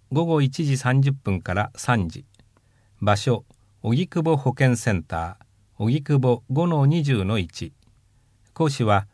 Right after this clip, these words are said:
荻窪子どもクリニック、山田直人。対象は、ゼロ歳児、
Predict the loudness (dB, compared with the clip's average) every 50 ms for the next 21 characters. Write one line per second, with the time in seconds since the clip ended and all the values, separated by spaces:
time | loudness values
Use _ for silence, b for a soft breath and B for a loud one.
0 | b b b b _ -4 -2 0 0 -2 -2 -4 -2 0 2 2 2 2 0 0
1 | 0 2 2 2 0 -2 0 0 2 4 4 2 2 -2 -6 _ _ -10 -10 -10
2 | -12 _ _ _ _ _ -4 0 2 2 2 2 2 0 2 2 2 2 0 -2
3 | -4 -8 -12 -18 -18 _ _ _ _ _ _ _ _ _ _ _ _ _ _ _
4 | _ _ _ 2 2 2 2 2 2 2 4 4 2 2 b b b b b b
5 | b -4 0 0 2 2 0 0 0 2 2 2 2 0 -4 -10 -14